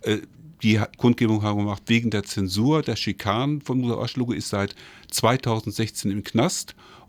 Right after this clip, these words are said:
und, ähm, er bekommt gewisse Briefe nicht. Er hat jetzt kürzlich einen Brief geschrieben, er sei neununddreißig, er ist neununddreißig Monate in Untersuchungshaft in Hamburg isoliert gewesen, in Isolationshaft, also der Isolationsfolter ausgesetzt.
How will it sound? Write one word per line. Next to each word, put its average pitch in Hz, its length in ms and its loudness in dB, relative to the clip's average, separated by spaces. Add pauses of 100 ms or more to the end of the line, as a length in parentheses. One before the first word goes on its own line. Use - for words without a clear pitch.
und, 110 560 6
ähm, 101 400 2 (380)
er 107 120 6
bekommt 113 600 0
gewisse 107 260 2
Briefe 170 360 4
nicht. 151 180 4
Er 117 80 0
hat 104 240 -2
jetzt 110 200 -4
kürzlich 160 440 2
einen 120 140 2
Brief 123 260 0
geschrieben, 117 560 -2 (420)
er 107 200 4
sei 110 200 4
neununddreißig, 110 840 4
er 104 120 0
ist 139 220 0
neununddreißig 113 600 4
Monate 110 340 2
in 95 120 0
Untersuchungshaft 117 800 0
in 95 160 -4
Hamburg 120 360 2 (420)
isoliert 113 460 6
gewesen, 107 300 2
in 113 40 -4
Isolationshaft, 104 800 0
also - 160 -8
der 98 100 -4
Isolationsfolter 104 800 0
ausgesetzt. 98 500 -4